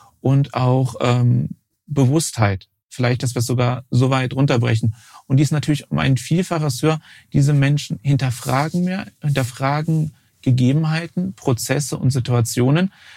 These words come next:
Weil wenn ich in der normalen Denkwelt bin, wenn ich in einem normalen Schulsystem bin, ich werde bestraft, wenn ich nicht eine bestimmte Linie habe. Das heißt, ich werde ja konditioniert. Und das muss man auch sagen. In der normalen klassischen Welt werde ich auf bestimmte Denkmuster konditioniert,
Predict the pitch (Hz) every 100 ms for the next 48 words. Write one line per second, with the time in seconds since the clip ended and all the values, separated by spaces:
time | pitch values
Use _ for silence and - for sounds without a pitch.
0 | - - 127 147 165 156 143 135 135 147
1 | 135 139 143 135 117 113 107 - _ 131
2 | 135 139 139 139 139 127 - 165 147 -
3 | 117 113 - _ _ - 123 135 131 117
4 | - 127 143 180 - 151 139 123 143 156
5 | - - 135 123 - 143 143 120 127 131
6 | 120 120 117 117 123 127 120 - 139 147
7 | 156 - 151 143 151 160 117 - - -
8 | - - 139 135 147 - - 156 135 -
9 | 123 131 131 127 131 160 196 - 139 139
10 | 131 - 120 117 151 - - - - 131
11 | 156 - 120 - 110 139 139 131 123 143
12 | 160 170 - 160 - - 123 113 117 120
13 | 175